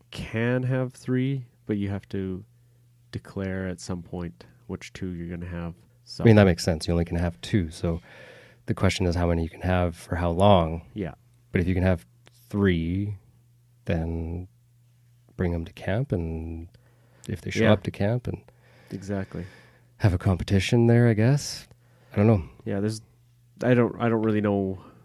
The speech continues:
Speaker 1: who's out there or who's, you know, obviously who's willing to come here. That's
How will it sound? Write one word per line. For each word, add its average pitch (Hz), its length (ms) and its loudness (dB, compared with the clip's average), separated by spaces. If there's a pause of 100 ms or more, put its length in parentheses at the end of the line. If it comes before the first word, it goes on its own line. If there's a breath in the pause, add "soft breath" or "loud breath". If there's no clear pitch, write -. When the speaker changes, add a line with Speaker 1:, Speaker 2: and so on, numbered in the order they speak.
(140)
Speaker 1:
who's 110 280 4
out 101 180 4
there 101 440 4 (160)
or - 80 -6
who's, 98 340 0 (240)
you 95 100 -4
know, 80 120 -2
obviously 90 360 -2
who's 92 240 -6
willing 87 200 0
to 82 60 -6
come 87 180 -6
here. 87 240 -2
That's 85 300 -6